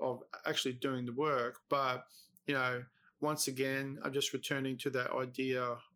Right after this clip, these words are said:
of customer service, of being able to, you know, share ideas and to work with them for a common goal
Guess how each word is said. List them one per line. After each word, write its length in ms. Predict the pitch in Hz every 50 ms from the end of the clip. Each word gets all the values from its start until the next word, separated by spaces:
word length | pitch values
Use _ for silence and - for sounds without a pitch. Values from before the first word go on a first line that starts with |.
| _ _ - -
of 360 | 131 127 127 127 123 123 - -
customer 400 | - 131 117 - - 131 117 113
service, 420 | - - 139 135 120 117 - -
of 100 | 135 123
being 220 | 131 131 131 127
able 260 | 123 123 131 123 131 127
to, 380 | 120 - 147 127 123 120 123 120 - - - - - - _ _ -
you 100 | - 143
know, 80 | 127
share 560 | 123 - - - 151 147 151 151 147 139 131 131
ideas 800 | 131 123 131 139 147 143 131 120 117 120 120 - - - - - -
and 160 | 139 131 127
to 80 | - 135
work 300 | 127 131 135 135 135 -
with 180 | 135 127 127
them 180 | - 127 127 127
for 360 | 120 - 139 131 123 123 -
a 40 | -
common 300 | - - 147 131 127 123
goal 540 | 120 135 131 131 127 123 120 117 120 120